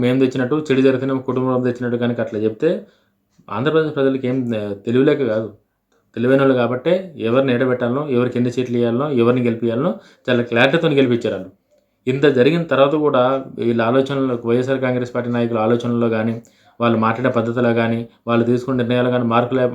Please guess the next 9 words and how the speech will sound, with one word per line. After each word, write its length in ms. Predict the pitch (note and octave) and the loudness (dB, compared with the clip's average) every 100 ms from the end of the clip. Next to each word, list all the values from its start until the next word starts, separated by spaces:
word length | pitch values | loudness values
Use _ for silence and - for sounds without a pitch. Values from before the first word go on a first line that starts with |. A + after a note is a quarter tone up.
| A#2 | -2
మార్పు 220 | A#2 A#2+ | -4 -2
లేకపోతే 320 | C3+ B2+ C#3 C3+ | -2 -2 0 2
దానికి 200 | C3+ B2+ | 2 2
ఎవడేం 200 | C3+ E3+ D#3+ | 2 4 4
చేయలేడు, 260 | C3+ A2+ - _ _ _ _ _ _ _ _ _ _ | 2 0 -4 _ _ _ _ _ _ _ _ _ _
దానికి 200 | B2+ B2+ A2+ | -2 -2 2
వాళ్ళే 220 | A#2 D#3+ C#3 | 4 6 6
బాధ్యత 220 | C3+ B2 G#2 | 4 0 -6
ఇంకంతే. 300 | G2 G#2 | -10 -14